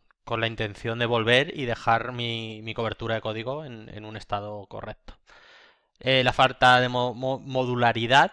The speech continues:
es decir, si hay cohesión entre, y, entre mis módulos que producen reutili-, eh, que no puedo reutilizar el código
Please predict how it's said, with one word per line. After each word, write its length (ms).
es 160
decir, 320
si 280
hay 120
cohesión 680
entre, 680
y, 1040
entre 640
mis 220
módulos 840
que 120
producen 640
reutili-, 380
eh, 400
que 100
no 120
puedo 120
reutilizar 460
el 100
código 640